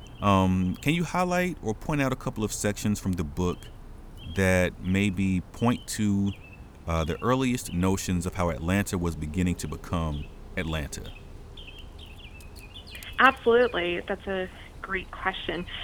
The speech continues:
Speaker 2: So reading the, kind of the first section about the Old South and how,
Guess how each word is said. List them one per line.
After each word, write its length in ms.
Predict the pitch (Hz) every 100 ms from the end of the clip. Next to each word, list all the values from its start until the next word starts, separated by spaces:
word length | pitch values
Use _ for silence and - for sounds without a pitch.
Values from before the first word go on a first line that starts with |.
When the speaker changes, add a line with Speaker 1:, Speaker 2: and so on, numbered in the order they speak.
| - - -
Speaker 2:
So 420 | 277 262 247 - - - -
reading 480 | 302 392 415 370 226
the, 540 | 220 220 214 214 220 214 - - - - -
kind 140 | 254
of 100 | 226
the 100 | 214 208 -
first 260 | 233 233 -
section 540 | 185 - - 180 175 -
about 500 | - 170 175 175 - - - - - -
the 80 | 214
Old 240 | - 196 - -
South 340 | 175 170 185 - - - - - 190
and 400 | 190 190 185 185 - - - - - - - - - -
how, 800 | - - 220 208 202 202 196 202